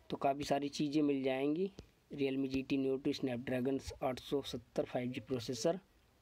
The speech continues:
दोस्तों, काफ़ी बढ़िया phone होने वाला है। Price होने वाला है इकतीस हज़ार नौ सौ निन्यानवे रुपये। Variant होने वाला है आठ जी बी रैम, एक सौ अट्ठाईस जी बी memory।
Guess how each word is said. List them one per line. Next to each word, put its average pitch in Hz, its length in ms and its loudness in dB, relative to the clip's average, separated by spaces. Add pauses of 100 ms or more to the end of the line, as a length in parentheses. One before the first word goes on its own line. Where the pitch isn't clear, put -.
(500)
दोस्तों, 160 360 0
काफ़ी 156 260 6
बढ़िया 151 200 4
phone 143 240 2
होने 143 160 4
वाला 139 240 4
है। 143 60 2
Price 135 320 0
होने 135 160 2
वाला 131 160 0
है 131 60 0
इकतीस 131 340 -4
हज़ार 131 180 2
नौ 131 100 0
सौ 131 140 -2
निन्यानवे 127 460 0
रुपये। 151 220 0
Variant 139 380 2
होने 135 160 2
वाला 135 200 2
है 131 120 4
आठ 135 100 -2
जी 135 120 0
बी 135 100 2
रैम, 135 240 2
एक 139 140 -2
सौ - 120 -4
अट्ठाईस 131 300 0
जी 135 120 -2
बी 135 120 2
memory। 135 380 0